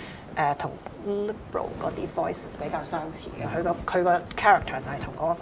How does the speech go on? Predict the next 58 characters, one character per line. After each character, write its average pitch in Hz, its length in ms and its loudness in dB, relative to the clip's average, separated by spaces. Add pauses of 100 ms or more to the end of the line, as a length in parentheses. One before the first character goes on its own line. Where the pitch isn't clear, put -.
(260)
我 240 80 12
哋 240 100 12
National 269 400 12
Post 262 280 8
咁， 185 200 6
佢 196 100 4
就 156 120 0
會 156 120 2
同 160 140 -4 (240)
P - 160 0
C - 220 0 (100)
個 - 100 2 (520)
嗰 185 180 10
個 202 60 8
方 202 180 6
法 156 180 4
係 151 60 0 (100)
嗰 180 100 8
個 185 120 10
比 175 100 4
較 170 120 8
相 170 240 0
似 170 100 -4
嘅， 156 100 -2
The 147 120 6
Sun 214 360 6
咁 180 140 0
就 202 140 2
同 156 200 -2
N 202 180 6
D 202 120 4
P 185 320 -2 (140)
嗰 175 120 6
個 180 220 10 (420)
嗰 214 100 10
個 247 120 10
理 320 180 10
念 170 180 4
有 156 140 2
啲 208 140 2
alignment 160 580 0
嘅， 143 60 -4
噉 214 140 2
其 262 100 6
實 208 180 10
一 214 120 10
定 165 120 2
有。 147 300 2 (180)
噉 247 160 12
但 220 180 12
係 208 80 12
咪 202 120 10
我 202 140 12
哋 214 80 12
會 196 200 8
再 202 300 12
加 233 280 10 (120)
諸 233 320 2